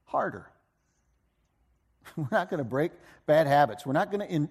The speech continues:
break those ingrained patterns in our life just by trying harder. That's kinda like getting your car stuck in the mud and just pressing the accelerator harder. You're just gonna spin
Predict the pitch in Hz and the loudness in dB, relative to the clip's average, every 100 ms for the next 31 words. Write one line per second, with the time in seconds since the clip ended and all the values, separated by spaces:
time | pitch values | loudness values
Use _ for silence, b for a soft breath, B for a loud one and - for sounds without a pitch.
0 | - 151 170 170 139 139 - 127 127 120 | -4 0 0 0 -4 -4 -4 -2 -2 -2
1 | 147 165 180 185 175 B B _ - 190 | 0 0 0 -2 -4 B B _ -8 -4
2 | 180 127 120 127 160 180 175 160 147 110 | -2 -4 -6 -8 -6 -4 -2 -2 0 -2
3 | 110 - B B 120 151 190 190 170 147 | -4 -12 B B -4 0 0 -2 -4 -2
4 | 170 165 - 202 170 131 107 117 139 _ | -2 -4 -6 -4 -4 -6 -8 -12 -14 _
5 | - 170 123 - _ _ _ _ _ b | -2 -2 -4 -16 _ _ _ _ _ b
6 | b b - 180 226 214 185 135 190 165 | b b -4 -2 0 2 2 2 2 0
7 | 147 - 170 165 - 175 165 156 131 113 | -2 4 4 4 0 0 0 0 -4 0
8 | 123 156 170 139 147 - 160 156 165 143 | 2 2 0 -8 -8 -6 -2 -2 -2 -2
9 | 135 120 117 - 175 131 101 92 90 113 | -2 -6 -8 -4 -2 -2 -6 -10 -6 -6
10 | 87 - _ 156 170 180 - 190 180 - | -6 -16 _ -12 -10 -12 -8 -6 -6 -8
11 | - 190 156 151 | -6 -4 -2 -6